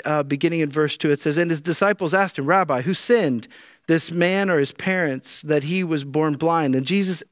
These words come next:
answered, 'It was not that this man sinned or his parents, but that the works of God might be displayed in him.'" Verse four, "We must work the works of him who sent me while it is day. Night is coming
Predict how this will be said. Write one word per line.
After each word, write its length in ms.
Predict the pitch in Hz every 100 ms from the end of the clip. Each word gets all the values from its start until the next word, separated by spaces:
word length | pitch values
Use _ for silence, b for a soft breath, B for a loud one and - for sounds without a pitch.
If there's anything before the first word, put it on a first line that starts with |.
| -
answered, 560 | 208 226 - 139 120 B B B B B
'It 100 | 190
was 140 | 165
not 420 | 175 208 254 -
that 200 | 147 135
this 200 | 147 139
man 280 | 143 135 131
sinned 340 | - 143 135
or 120 | 131 139
his 120 | 139
parents, 640 | - 165 156 123 120 - b b b b b
but 140 | 170
that 180 | 196 185
the 80 | 175
works 380 | 156 214 247 233
of 160 | 185
God 480 | 160 170 170 170 160
might 240 | 160 147
be 140 | 156 156
displayed 840 | 135 151 - - 190 190 185 170 -
in 280 | 208 208
him.'" 580 | 185 - 220 226 160 110 - b b b b _
Verse 180 | 170
four, 240 | - 190 165
"We 220 | 143 226
must 300 | 214 175 -
work 400 | 151 180 233 -
the 120 | 190
works 360 | 190 190 175 -
of 140 | 151
him 320 | 143 202 214
who 200 | 185 196
sent 560 | 165 - - 226 233 -
me 340 | 139 127 135 143 b b b
while 400 | 170 170 190 196
it 140 | 170 170
is 180 | 156
day. 460 | 147 165 151 110 120
Night 260 | 160 175 202
is 120 | 202
coming 500 | - 226 190 127 101